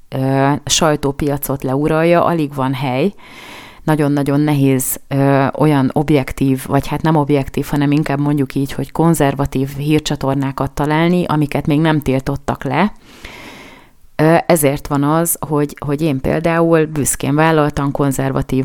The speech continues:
irányból közelítem meg ezeket a híreket. De nem vagyok független. Ö, olyan értelemben független vagyok, hogy politikai pártokhoz nem csatlakozom, vagy nem vagyok, nem, nem, ö, ö, tartozom, viszont nagyon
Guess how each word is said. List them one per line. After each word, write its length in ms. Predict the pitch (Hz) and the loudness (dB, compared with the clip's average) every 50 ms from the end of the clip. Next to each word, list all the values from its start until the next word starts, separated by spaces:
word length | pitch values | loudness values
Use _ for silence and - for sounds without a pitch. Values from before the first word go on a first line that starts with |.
| 135 - | -2 -4
irányból 540 | - 147 143 139 131 131 143 139 139 139 139 | -4 -2 0 2 2 2 2 2 2 0 0
közelítem 640 | - 156 135 - 135 127 135 139 135 - 147 143 139 | 0 -2 -2 0 0 0 0 -2 0 0 2 2 2
meg 160 | 139 131 135 | 2 2 0
ezeket 380 | 139 - - - - 139 - | -2 -2 -4 -4 -6 -4 -2
a 40 | 139 | -2
híreket. 680 | 143 139 139 131 127 127 127 - 135 131 - - - - - - - - - _ _ _ _ _ _ _ - - - - - | 0 0 2 0 0 -2 -4 -4 -4 -4 -4 -6 -10 -14 -14 -18 -20 -20 -20 _ _ _ _ _ _ _ -20 -20 -18 -14 -8
De 180 | 170 165 170 170 | -4 0 2 2
nem 200 | 165 139 135 139 | 2 2 2 0
vagyok 260 | 139 139 135 139 - | -2 -4 -4 -6 -6
független. 680 | - 139 135 151 151 160 170 - - 190 196 214 220 - - - - - _ - - - - - - - - - - - - - - - | -6 -6 -6 -4 -4 -4 -4 -2 -2 0 2 2 0 0 -4 -18 -20 -20 _ -20 -20 -20 -20 -20 -20 -20 -20 -20 -20 -20 -20 -20 -10 -4
Ö, 280 | 147 151 147 151 151 147 - | 0 2 2 4 4 2 4
olyan 260 | - 190 180 147 147 | 4 4 4 4 2
értelemben 580 | 156 160 - - 180 165 170 170 170 165 165 | 0 -2 -2 -2 -2 -2 0 0 0 0 0
független 540 | 165 - - 151 143 135 143 - 151 139 139 | -2 -2 -4 -4 -2 -2 -4 -4 -4 -4 -2
vagyok, 260 | 139 143 156 156 151 | -2 0 0 0 0
hogy 120 | - 139 143 | 0 -4 -4
politikai 560 | - 147 131 135 139 - 147 - 139 135 151 | -2 -2 -2 -2 -2 -4 -4 -2 -2 -2 -2
pártokhoz 640 | - - 139 139 139 - - 127 - - 131 135 139 | 0 0 -2 -2 -2 -2 -4 -4 -4 -2 -4 -2 0
nem 200 | 147 135 127 135 | 0 0 0 0
csatlakozom, 680 | - - 135 135 - 143 147 - - 160 165 165 160 | -2 -2 -4 -2 -2 -4 -4 -2 -2 -2 0 0 0
vagy 120 | 160 143 135 | 0 0 0
nem 180 | 143 139 135 139 | 0 2 0 0
vagyok, 240 | 135 139 139 135 127 | 0 0 -2 -2 -2
nem, 240 | 139 147 143 143 139 - - | -2 -2 -2 -4 -4 -4 -4
nem, 320 | - 151 139 131 131 135 - - - | -2 0 0 0 0 -2 -4 -4 -4
ö, 340 | 135 135 135 131 131 135 143 143 - - | -2 0 0 2 0 0 0 -2 -6 -6
ö, 260 | - 143 139 135 135 139 135 | -4 -2 -2 -2 -2 -2 -2
tartozom, 680 | - 151 156 180 - - 214 208 214 214 208 208 202 - - - - - - - - - - - - | 0 0 2 2 0 0 0 2 2 2 2 2 2 0 -4 -14 -20 -20 -20 -20 -20 -20 -16 -10 -4
viszont 320 | 156 - - 180 180 180 | -2 0 0 2 0 2
nagyon 340 | 185 180 156 139 131 139 | 0 0 0 0 -2 -2